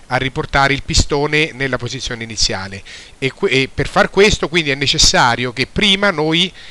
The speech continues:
liberiamo il, il cilindro dal vapore che vi è contenuto.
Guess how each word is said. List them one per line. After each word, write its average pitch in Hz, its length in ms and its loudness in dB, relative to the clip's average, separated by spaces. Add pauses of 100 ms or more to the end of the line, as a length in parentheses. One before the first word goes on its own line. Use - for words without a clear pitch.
(120)
liberiamo 139 1080 2
il, 117 520 -6 (800)
il 120 120 -14
cilindro 202 580 2
dal 143 280 2
vapore 123 640 0
che 131 160 -2
vi 120 100 -2
è 127 100 4
contenuto. 110 640 -8